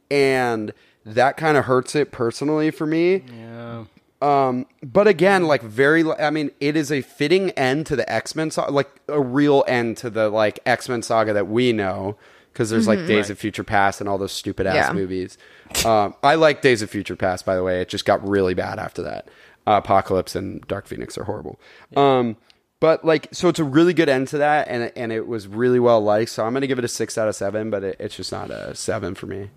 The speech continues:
Speaker 2: No, it's not a seven. I mean, I give it a six out of seven as well. It's critically and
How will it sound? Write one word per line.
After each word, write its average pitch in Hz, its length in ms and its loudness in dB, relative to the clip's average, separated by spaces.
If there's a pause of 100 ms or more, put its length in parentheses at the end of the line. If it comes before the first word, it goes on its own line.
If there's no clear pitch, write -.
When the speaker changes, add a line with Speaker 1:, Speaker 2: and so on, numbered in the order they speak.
Speaker 2:
No, 135 400 4
it's 127 140 -2
not 113 140 -2
a 104 40 -6
seven. 104 680 -6 (100)
I 143 80 0
mean, 147 140 4
I 151 80 2
give 147 160 0
it 135 60 -2
a 123 60 -2
six 123 220 -8
out 117 100 0
of 107 80 -4
seven 104 280 -6
as 95 120 -12
well. 95 380 -6
It's 143 140 -2
critically 147 640 2
and 113 580 -4